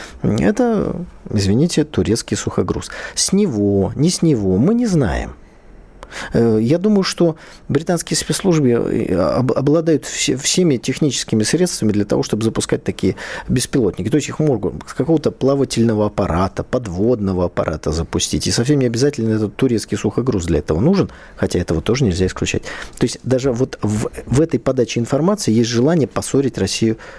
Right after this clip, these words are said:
с Турцией. Во-, вот так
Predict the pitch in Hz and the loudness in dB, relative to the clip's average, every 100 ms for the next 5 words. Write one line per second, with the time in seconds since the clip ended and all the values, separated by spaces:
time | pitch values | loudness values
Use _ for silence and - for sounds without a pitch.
0 | - - - - - - - - - - | -12 -8 -4 -4 -4 -8 -8 -14 -8 -2
1 | 120 - 110 135 165 - - - 220 - | 0 0 2 2 0 -4 -20 -20 -20 -8
2 | - 143 - - | -4 -4 -6 -16